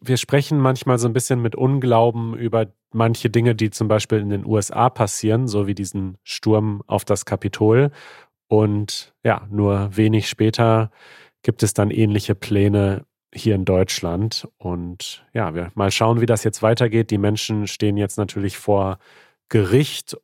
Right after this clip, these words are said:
und das wird wahrscheinlich eine Weile dauern, bis das alles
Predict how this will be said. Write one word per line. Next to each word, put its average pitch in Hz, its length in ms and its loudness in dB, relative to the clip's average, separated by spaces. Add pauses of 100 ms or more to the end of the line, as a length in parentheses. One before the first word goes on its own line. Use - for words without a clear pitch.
und 104 800 -2 (300)
das 92 220 -6
wird 101 200 -6
wahrscheinlich 98 440 -4
eine 95 240 -6
Weile 92 260 -4
dauern, 95 440 -4
bis - 180 -10
das - 220 -12
alles 92 440 -12